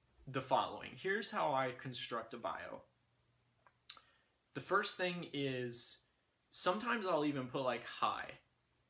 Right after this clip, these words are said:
you know what I mean, with an emoji, because you wanna be different. So always try to be different. So I'll, I'll be like, "Hi," emoji.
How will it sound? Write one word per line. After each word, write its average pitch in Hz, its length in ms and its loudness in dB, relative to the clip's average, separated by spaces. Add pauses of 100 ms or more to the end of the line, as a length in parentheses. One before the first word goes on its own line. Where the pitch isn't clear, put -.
(140)
you 139 120 -2
know 131 60 2
what 120 100 0
I 117 60 -2
mean, 120 360 -4
with 135 180 0
an 123 80 0
emoji, 117 640 -6 (580)
because 160 300 2
you 160 80 0
wanna 202 240 2
be 190 140 -6
different. 120 440 -4 (540)
So - 160 2
always 202 280 2
try 202 200 0
to 156 80 -2
be 135 100 0
different. 127 380 -6
So 135 120 4
I'll, 139 280 6
I'll 143 100 4
be 135 100 0
like, 120 180 -2
"Hi," 127 520 0
emoji. 123 600 -6